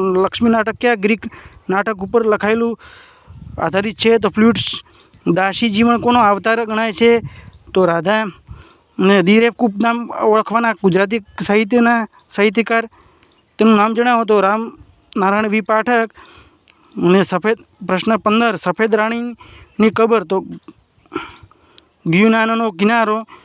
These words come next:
સંન્યાસી, આ જનરલ નોલેજ જે છે ને, કવિઓનો મિક્સમાં પ્રશ્નો છે. સંન્યાસી ઈ રાજ્ય તો કોઈ-,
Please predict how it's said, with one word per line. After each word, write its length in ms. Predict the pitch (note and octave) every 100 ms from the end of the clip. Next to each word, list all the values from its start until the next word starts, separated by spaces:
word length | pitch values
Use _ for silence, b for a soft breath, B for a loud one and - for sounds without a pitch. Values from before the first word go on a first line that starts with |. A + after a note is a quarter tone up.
| B B B -
સંન્યાસી, 760 | G3 G#3+ A3+ A3 A#3+ A#3+ B3+ - -
આ 80 | F3+
જનરલ 360 | E3+ F3+ G3+
નોલેજ 300 | G3 G3+ G3+
જે 100 | G#3+
છે 100 | G3
ને, 100 | G#3 F3
કવિઓનો 300 | F3 F#3+ F3
મિક્સમાં 380 | F3 - F#3+
પ્રશ્નો 300 | E3+ D#3 F3
છે. 120 | D#3+ D#3
સંન્યાસી 560 | F3+ G3+ A3 A3 A#3+ B B B B B B F#3+
ઈ 500 | G3 G3 F#3+ G3 - _ _ _ _ _ _ _ _ _ _ -
રાજ્ય 400 | F#3+ G#3 G#3+ B3
તો 140 | G#3+
કોઈ-, 380 | F3+ G#3+ A#3+ A#3